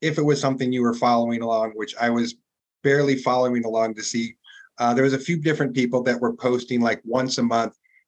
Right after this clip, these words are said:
"Here's all the best U A P sightings we've had this month." And it was just, like, good ones too, right? And it was, like, five, ten a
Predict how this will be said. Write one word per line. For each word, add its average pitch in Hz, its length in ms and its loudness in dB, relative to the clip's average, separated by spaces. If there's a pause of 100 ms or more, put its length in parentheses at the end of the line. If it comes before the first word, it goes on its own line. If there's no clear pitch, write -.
(260)
"Here's 165 300 2
all 165 160 4
the 156 80 0
best 151 400 2
U 156 160 2
A 151 100 4
P 151 220 -4
sightings 151 460 0
we've 135 120 -4
had 139 320 0
this 139 260 0
month." 135 300 -2
And 120 120 0
it 143 100 -2
was 151 200 -4
just, 139 300 -2
like, 120 300 0 (1040)
good 170 320 2
ones - 480 -8
too, 175 360 2
right? 117 200 0
And 127 80 -6
it 135 40 -2
was, 151 120 -2
like, 156 180 -2
five, 120 640 -2 (140)
ten 127 400 -2
a 104 200 -12